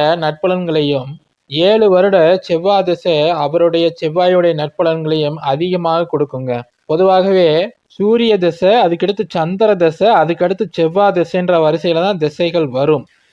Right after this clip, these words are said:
அதுல சூரியன் நமக்கு இந்த தனுசு லக்னம், தனுசு ராசிக்கு நன்மையை தரக்கூடிய கிரகம்னு பார்த்தோம். அடுத்ததாக சந்திரன், இவர் எட்டாம் அதிபதி, அஷ்டமாதிபதி, அட்டமாதிபதி. அடுத்ததாக செவ்வாய் திசை.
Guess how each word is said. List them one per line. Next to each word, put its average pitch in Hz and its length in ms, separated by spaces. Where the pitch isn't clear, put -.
அதுல 180 240
சூரியன் 220 500
நமக்கு 185 380
இந்த 165 260
தனுசு 180 280
லக்னம், 180 360
தனுசு 170 240
ராசிக்கு 175 480
நன்மையை 185 380
தரக்கூடிய 165 440
கிரகம்னு 156 460
பார்த்தோம். 135 400
அடுத்ததாக 196 580
சந்திரன், 160 520
இவர் 185 280
எட்டாம் 190 420
அதிபதி, 151 380
அஷ்டமாதிபதி, 175 760
அட்டமாதிபதி. 156 680
அடுத்ததாக 190 420
செவ்வாய் 196 520
திசை. 156 240